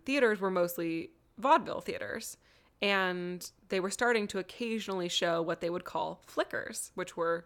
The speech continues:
short motion pictures, which is where we get the term flicks. With his cousin, Adolf Zukor opened a chain of penny arcades. He and his friend, Marcus Lowe,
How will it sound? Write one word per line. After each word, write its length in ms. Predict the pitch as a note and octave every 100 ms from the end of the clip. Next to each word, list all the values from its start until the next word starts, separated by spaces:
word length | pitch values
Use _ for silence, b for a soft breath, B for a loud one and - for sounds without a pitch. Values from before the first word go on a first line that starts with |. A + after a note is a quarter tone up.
| _
short 440 | - F#3 E3+ E3 - _ _
motion 280 | E3 D#3 -
pictures, 480 | - - - - - _ _ _ _ _ _ _ _ _ _
which 180 | F#3 F#3
is 60 |
where 120 | F3+ F3
we 80 |
get 120 | D#3+ -
the 80 |
term 180 | E3 E3
flicks. 420 | E3+ - - - - _ _ _
With 220 | G#3+ C4+ -
his 120 | A4
cousin, 540 | A#3+ F#3+ E3+ E3+ B3+ - _ _
Adolf 380 | A3 C4+ D4+ -
Zukor 400 | G#3 - F#3 F3+
opened 340 | F3+ F#3 F#3+ F3+
a 40 |
chain 340 | - G3 F#3
of 220 | G3+ F#3+ -
penny 240 | D#4 A3+
arcades. 500 | - - - - - _ _ _ _ _ _ _ _
He 260 | - C#4
and 100 | C4+
his 160 | B3+ A3
friend, 500 | - C4 G3 G3 A3
Marcus 480 | G#3 F#3+ F#3 F3 -
Lowe, 540 | G#3+ A3+ F3+ - A3